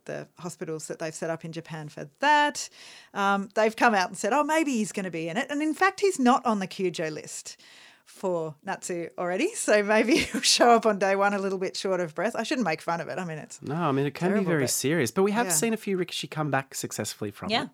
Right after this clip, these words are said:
Speaker 1: Wakataka Kage.
Speaker 2: Wakataka Kage.
Speaker 1: <laughs> He's back. Boy, is he back. So, yeah, he's not on the Kyujo, uh, Kyujo list, and everyone else has been given P C R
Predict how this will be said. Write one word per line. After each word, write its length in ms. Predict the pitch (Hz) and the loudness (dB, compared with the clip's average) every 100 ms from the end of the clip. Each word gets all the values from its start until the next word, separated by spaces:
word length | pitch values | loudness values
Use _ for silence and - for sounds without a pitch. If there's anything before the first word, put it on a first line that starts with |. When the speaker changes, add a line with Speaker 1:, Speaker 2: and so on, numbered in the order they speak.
| _ _ _ _ 175 | _ _ _ _ -16
Speaker 1:
Wakataka 340 | - 202 190 | -8 -8 -4
Kage. 320 | 202 226 294 - - _ - | 0 0 0 -6 -20 _ -10
Speaker 2:
Wakataka 480 | - - 165 170 175 | -8 -6 -6 -6 -6
Kage. 760 | 104 269 311 - 254 247 262 | -2 0 2 4 4 4 0
Speaker 1:
<laughs> 40 | - | 2
He's 200 | 240 - | 2 2
back. 340 | 185 220 - _ - - - | 0 0 -2 _ -20 -20 -4
Boy, 220 | 208 214 | 0 2
is 100 | 202 | 2
he 100 | 170 | 0
back. 360 | 156 151 - - - - - | -2 -2 -4 -16 -18 -18 -4
So, 120 | 262 | 2
yeah, 200 | 254 254 | 4 6
he's 320 | 247 233 - | 4 0 -4
not 200 | 202 202 | -2 2
on 100 | 226 | 2
the 80 | 220 | 0
Kyujo, 480 | - 180 160 160 160 _ _ _ | -4 -8 -6 -6 -8 _ _ _
uh, 120 | 185 170 | -8 -8
Kyujo 400 | - 175 160 156 | -6 -8 -6 -6
list, 460 | 165 208 - - - | -8 -8 -10 -10 -12
and 120 | 185 | -6
everyone 360 | 202 226 240 196 | -2 4 4 4
else 160 | 180 | 0
has 120 | 180 - | -6 -6
been 200 | 170 165 | -6 -6
given 280 | 160 156 | -8 -8
P 200 | 156 151 156 | -8 -8 -6
C 220 | 175 151 | -6 -6
R 280 | 151 151 | -6 -10